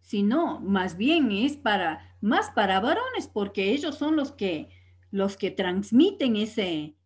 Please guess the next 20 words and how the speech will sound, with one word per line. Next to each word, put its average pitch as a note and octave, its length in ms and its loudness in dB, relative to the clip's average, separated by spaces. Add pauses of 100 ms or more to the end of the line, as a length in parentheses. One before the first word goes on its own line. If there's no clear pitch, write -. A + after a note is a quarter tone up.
ese G3 280 -12
virus. C4 360 -8
Entonces, E3 320 -16
los E3 200 -14
varones B3+ 520 -12
tendrían A3 600 -12
que F#4+ 120 -12 (840)
ponerse A3+ 540 -10
con F3+ 220 -14
más, G3 760 -10 (200)
con E3+ 160 -14
más C4 260 -10
fuerza, C#4 400 -6
digamos F#3+ 380 -12
así, G#3 180 -14
con E3+ 220 -14
más D4+ 180 -8
responsabilidad, C4 680 -10 (360)
la G3 200 -4
vacuna. A3 520 -2